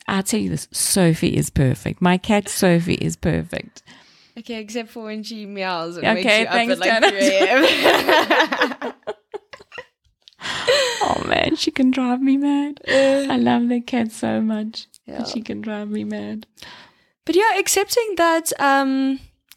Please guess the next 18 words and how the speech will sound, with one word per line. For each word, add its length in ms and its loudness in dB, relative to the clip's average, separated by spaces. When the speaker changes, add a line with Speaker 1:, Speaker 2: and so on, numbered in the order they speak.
Speaker 2:
that 180 0
you 100 4
aren't 220 0
perfect 600 -2
and 580 0
accepting 480 0
that 140 0
you 100 -2
never 260 0
will 220 0
be 340 -6
is 160 0
also 240 2
quite 240 0
tough, 540 -4
I 60 -6
think, 240 -2
for, 260 -6